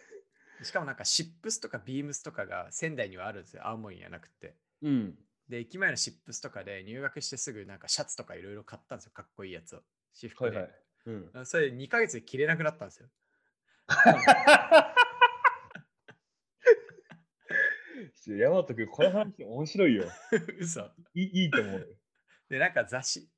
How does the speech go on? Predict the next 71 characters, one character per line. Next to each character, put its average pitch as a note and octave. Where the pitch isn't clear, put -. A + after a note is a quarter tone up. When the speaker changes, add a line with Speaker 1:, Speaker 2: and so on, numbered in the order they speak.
Speaker 1:
ァ D3+
ッ -
シ -
ョ G#3+
ン -
誌 D3+
の G#2+
ス -
マ A3+
ー A#3
ト C3
と A2
か G#2+
が G2+
当 B2+
時 G2
流 F#2
行 G#2+
っ A2
て -
て。 F#2
Speaker 2:
は A2
い G#2+
は F#2+
い。 -
ス -
ト D#3+
リ E3
ー -
ト D#3+
系 D3
で C3
す -
ね。 F#2
Speaker 1:
そ -
う -
そ G#2
う -
そ F#2+
う。 E2
で、 A#2
ス -
マ A2+
ー -
ト A#2+
と A2+
か G2
読 G#2+
ん F#2+
で、 F2+
お G#2+
ー、 -
か -
っ -
こ C3
い B2
い -
じ A2
ゃ G2
ん -
と A2
思 F#2+
っ -
て、 C3
そ D#3+
う D#3+
い D#3
う -
や D3+
つ A#2
を、 G#2+